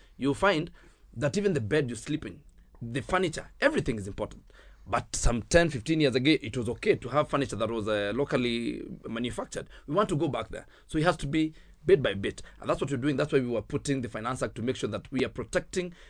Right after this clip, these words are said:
the local manufacturers from imported stuff that is cheaper and more accessible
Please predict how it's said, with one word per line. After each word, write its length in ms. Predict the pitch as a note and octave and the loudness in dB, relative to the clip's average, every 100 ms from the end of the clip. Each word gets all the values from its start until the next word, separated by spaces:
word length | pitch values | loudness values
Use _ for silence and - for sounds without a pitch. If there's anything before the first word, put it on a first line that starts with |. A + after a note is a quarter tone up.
| - - | -18 -4
the 160 | C3 | 0
local 320 | C3 D#3 F3 | 2 0 0
manufacturers 680 | D3 A#2+ A#2+ A#2+ B2 B2+ C3 | -2 -2 -4 -4 -4 -2 -2
from 240 | - A#2 A2 | -4 -6 -4
imported 480 | G#2+ - C#3 B2+ - | -6 -6 -2 -2 -4
stuff 400 | - - B2 C3 | -14 -4 -2 0
that 160 | A2 G#2 | -2 -4
is 80 | |
cheaper 460 | G#2+ - G3 G#3 C4+ - - - - | -4 -2 2 4 2 -4 -20 -14 -6
and 220 | C3 B2 | -2 0
more 160 | C#3 D3+ | 0 -2
accessible 560 | - C#3+ C3 A2+ C#3+ | 0 -2 -2 -2 -4